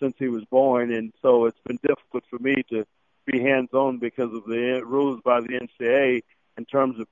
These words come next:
team settings. So God has really blessed us, uh, to be together, and, uh, he's, uh, had a tremendous high school career. We won three state championships, and, uh, uh,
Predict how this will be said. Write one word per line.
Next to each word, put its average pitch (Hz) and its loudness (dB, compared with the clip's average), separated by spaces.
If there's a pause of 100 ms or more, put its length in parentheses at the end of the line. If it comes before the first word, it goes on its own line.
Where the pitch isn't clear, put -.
team 135 0
settings. 120 2 (120)
So 113 4 (380)
God 139 6
has 110 -6
really 127 4
blessed 123 2
us, 127 0
uh, 113 2 (100)
to 117 -10
be 131 -2
together, 127 0 (360)
and, 113 -2
uh, 113 0
he's, 120 -2 (340)
uh, 113 2 (380)
had 123 4
a 110 -10
tremendous 127 -6
high 131 4 (100)
school 131 0
career. 131 0
We 117 -2 (360)
won 135 4 (160)
three 139 2
state 139 4
championships, 135 0
and, 113 -4
uh, 113 4 (500)
uh, 113 4